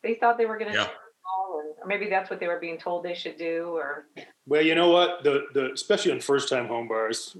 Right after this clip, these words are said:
Speaker 3: we're, we're old guys, but I give this advice all the time. You get a, a buyer that's young, couple, whatever.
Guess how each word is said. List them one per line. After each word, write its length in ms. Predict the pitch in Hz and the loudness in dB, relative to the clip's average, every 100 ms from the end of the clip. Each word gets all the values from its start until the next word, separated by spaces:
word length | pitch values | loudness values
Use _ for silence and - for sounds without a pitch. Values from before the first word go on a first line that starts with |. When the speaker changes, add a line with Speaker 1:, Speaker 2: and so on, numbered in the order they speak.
| 151 | -6
Speaker 3:
we're, 320 | 135 156 135 | 0 0 2
we're 220 | 131 139 | 0 2
old 220 | 127 120 | 2 0
guys, 280 | 123 113 113 | -2 -2 -2
but 180 | 117 127 | -4 -4
I 120 | 139 165 | 0 2
give 260 | 180 170 | 2 2
this 180 | 147 147 | 2 -2
advice 380 | 123 127 120 - | -2 0 -2 -2
all 180 | 127 123 | -4 -4
the 80 | 120 | -4
time. 360 | 127 117 113 - _ _ _ _ _ _ _ _ _ - | -4 -6 -8 -14 _ _ _ _ _ _ _ _ _ -8
You 160 | 156 | -6
get 220 | - 262 240 | 0 4 4
a, 180 | - - - | 2 -8 -8
a 60 | |
buyer 520 | 117 135 143 151 156 131 | -2 4 6 6 6 2
that's 220 | 117 - | -6 -2
young, 680 | 131 139 139 135 135 131 127 - | 2 4 4 2 0 -2 -6 2
couple, 520 | 135 - 127 127 110 | 2 4 4 4 4
whatever. 600 | 120 127 123 120 117 117 | 2 2 2 2 -2 -4